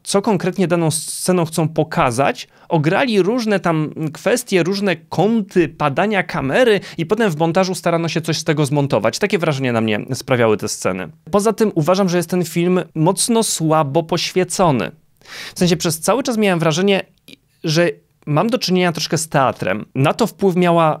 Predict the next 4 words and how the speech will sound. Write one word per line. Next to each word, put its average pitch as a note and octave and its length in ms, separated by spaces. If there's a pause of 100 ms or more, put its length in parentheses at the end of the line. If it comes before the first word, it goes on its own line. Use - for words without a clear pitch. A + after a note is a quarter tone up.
(140)
zarówno D#3 640 (320)
inscenizacja D3 800
tych - 180
scen, G#3+ 380